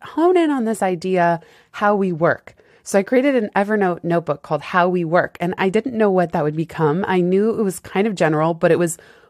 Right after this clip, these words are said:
more specific than just the pure category of curiosity.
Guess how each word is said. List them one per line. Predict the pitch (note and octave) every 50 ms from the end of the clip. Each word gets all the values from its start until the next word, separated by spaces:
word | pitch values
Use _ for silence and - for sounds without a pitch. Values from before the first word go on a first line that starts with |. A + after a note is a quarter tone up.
| _ -
more | A3+ A#3 B3+ B3+ C4 C4
specific | B3 - - F#3+ - - F#3+ E3+ F#3 E3 D#3+
than | D3 D#3+ E3 D#3+ D#3+ D#3+ E3 E3 D#3 - _ -
just | - - F#3 F#3+ - -
the | - D#3
pure | C#3 - - - F#3 F3+ F3 F3
category | D#3+ - F#3 F#3 D#3+ D#3 D3+ D3+ D3 D3 D3
of | - C3 -
curiosity. | - - D#3 C#3+ C#3 C3+ C3 C3 - - D3 G#2+ G#2+ - _